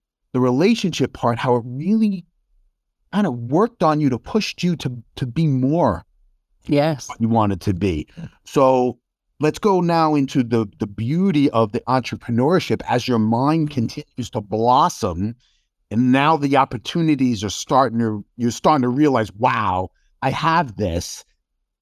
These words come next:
Speaker 1: How can I help others with this?" Right? So, so what were the other opportunities that came to you?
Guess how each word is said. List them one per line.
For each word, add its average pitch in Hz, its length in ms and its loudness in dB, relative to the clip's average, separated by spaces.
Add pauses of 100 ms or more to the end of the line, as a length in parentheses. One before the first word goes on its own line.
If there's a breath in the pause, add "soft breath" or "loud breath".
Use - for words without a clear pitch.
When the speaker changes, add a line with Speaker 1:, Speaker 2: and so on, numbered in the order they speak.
(160)
Speaker 1:
How - 240 -2
can 147 120 0
I 120 60 2
help 123 260 -2
others 113 380 0
with 104 160 -8
this?" - 480 -4
Right? 120 240 0
So, 131 140 0
so 135 160 -6
what 143 180 2
were 165 80 2
the 139 160 2
other 127 240 2
opportunities 120 540 -2
that 95 160 -4
came 110 260 -2
to - 140 -8
you? 64 100 -10